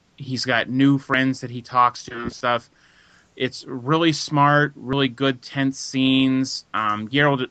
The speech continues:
Guillermo del Toro has such an incredible vision for supernatural horror,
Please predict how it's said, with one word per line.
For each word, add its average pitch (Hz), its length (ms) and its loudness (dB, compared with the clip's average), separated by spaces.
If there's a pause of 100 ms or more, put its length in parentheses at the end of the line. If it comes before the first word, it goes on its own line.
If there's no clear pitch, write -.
(120)
Guillermo 131 320 0
del 127 160 0
Toro 117 480 -2
has 107 140 -8
such 147 340 0
an 139 80 2
incredible 117 520 -2
vision 117 320 -4
for 117 160 -12
supernatural 113 680 -4
horror, 113 520 2